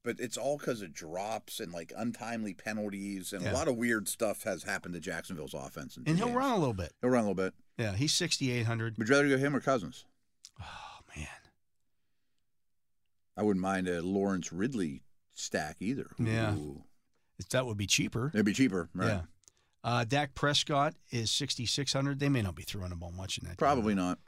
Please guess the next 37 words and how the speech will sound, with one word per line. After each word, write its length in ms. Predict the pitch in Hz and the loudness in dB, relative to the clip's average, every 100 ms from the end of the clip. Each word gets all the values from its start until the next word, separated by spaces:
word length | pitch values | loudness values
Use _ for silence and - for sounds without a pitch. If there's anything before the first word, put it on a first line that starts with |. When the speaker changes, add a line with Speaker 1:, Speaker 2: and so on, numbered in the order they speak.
| - _ _ _ _ | -20 _ _ _ _
Speaker 2:
Uh, 240 | 113 113 110 | -2 0 0
Burrow 420 | 107 147 147 139 | 2 2 4 2
is 100 | 127 | 2
sixty-six 580 | 139 - 123 - 135 - | 0 -2 0 0 2 2
hundred. 280 | 101 123 | 4 4
Speaker 1:
No. 100 | 85 - - _ _ _ _ _ _ - | 0 -6 -16 _ _ _ _ _ _ 2
Speaker 2:
Jared 480 | 135 214 240 185 | 2 4 0 -4
Goff 380 | 123 147 147 127 | 2 4 4 2
at 100 | 110 | 0
home 640 | 92 120 160 139 98 82 - | 0 4 8 8 4 -2 -10
is 160 | - 110 | -6 2
sixty-five 600 | - 110 - 101 95 90 | 2 2 0 -4 -4 -4
hundred. 280 | 90 82 - - - | -6 -8 -14 -20 -20
Speaker 1:
I 40 | - | -14
like 100 | 95 | -8
that 120 | 80 | -8
a 140 | - | -6
lot. 140 | 71 80 | -4 2
Speaker 2:
Home 220 | 151 151 | 4 4
Goff 340 | 120 131 123 | 4 2 2
is 420 | 104 90 - - - - _ _ _ _ _ _ - | -2 -2 0 0 -4 -14 _ _ _ _ _ _ -8
Speaker 1:
Oh, 80 | |
Speaker 2:
golden. 400 | - 110 92 107 - _ _ - | 0 0 2 -2 -4 _ _ -8
Speaker 1:
yeah. 320 | 90 139 80 - _ | 0 0 0 -8 _
That's 160 | 127 | 2
not 100 | 180 | 6
a 60 | 151 | 6
Speaker 2:
Deshaun 60 | 143 | 6
Speaker 1:
great 220 | 120 101 | 4 4
defense 380 | 95 - 87 80 | -4 -4 -6 -6
they're 100 | 82 | -8
playing. 400 | - 67 73 156 | -10 -12 -10 0
Speaker 2:
Deshaun 460 | 131 - 151 160 | 4 6 6 6
Watson, 380 | 127 131 139 147 | 6 4 4 4
sixty-one 520 | 131 135 - 117 104 | 2 2 0 2 2
hundred. 320 | 101 104 127 139 85 | 2 0 -2 -6 -16
Speaker 1:
Yeah. 200 | 82 82 | -16 -16